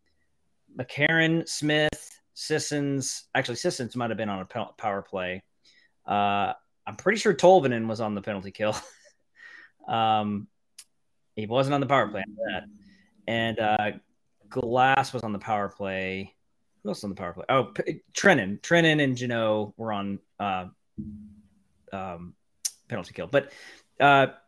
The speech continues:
anyways, all that's to say, I think the penalty kill is a strength right now.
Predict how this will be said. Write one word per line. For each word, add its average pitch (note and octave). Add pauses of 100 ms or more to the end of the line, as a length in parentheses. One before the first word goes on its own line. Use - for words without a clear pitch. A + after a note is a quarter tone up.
(100)
anyways, E3+
all D3+
that's G3
to C#3+
say, C#3
I B2+
think F#3+
the F#3+
penalty E3
kill D#3
is B2+
a B2
strength -
right G2+
now. D#2+